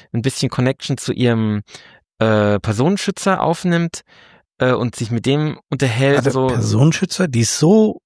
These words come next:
Speaker 2: reich
Speaker 1: Ja,
Speaker 2: durch
Speaker 1: ja.
Speaker 2: Influencern
Speaker 1: Ja,
Speaker 2: ins
Speaker 1: genau.
Speaker 2: Kirchen geworden.
Speaker 1: Ja, so, so ganz, äh, kohärent ist das nicht, aber au-, auch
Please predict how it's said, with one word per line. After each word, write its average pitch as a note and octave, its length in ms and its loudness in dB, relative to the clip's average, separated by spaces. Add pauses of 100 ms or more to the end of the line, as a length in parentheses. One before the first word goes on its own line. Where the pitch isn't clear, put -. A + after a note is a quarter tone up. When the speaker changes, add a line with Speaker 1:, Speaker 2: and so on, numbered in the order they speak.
(180)
Speaker 2:
reich D3+ 400 0
Speaker 1:
Ja, F3 100 0
Speaker 2:
durch D3 140 2
Speaker 1:
ja. - 60 -2
Speaker 2:
Influencern G#2+ 760 0 (540)
Speaker 1:
Ja, D#3 160 -2
Speaker 2:
ins A#2+ 80 2
Speaker 1:
genau. G#2+ 200 0 (220)
Speaker 2:
Kirchen A2+ 300 -2
geworden. G#2+ 140 2
Speaker 1:
Ja, C#3+ 120 2
so, G2 140 -6 (200)
so D#3 200 -2
ganz, C#3+ 500 -4
äh, B2 160 -4
kohärent B2 380 0
ist - 160 -6
das G#2+ 100 -2
nicht, C#3 280 -2
aber A2+ 360 0 (380)
au-, - 200 -6
auch - 160 -2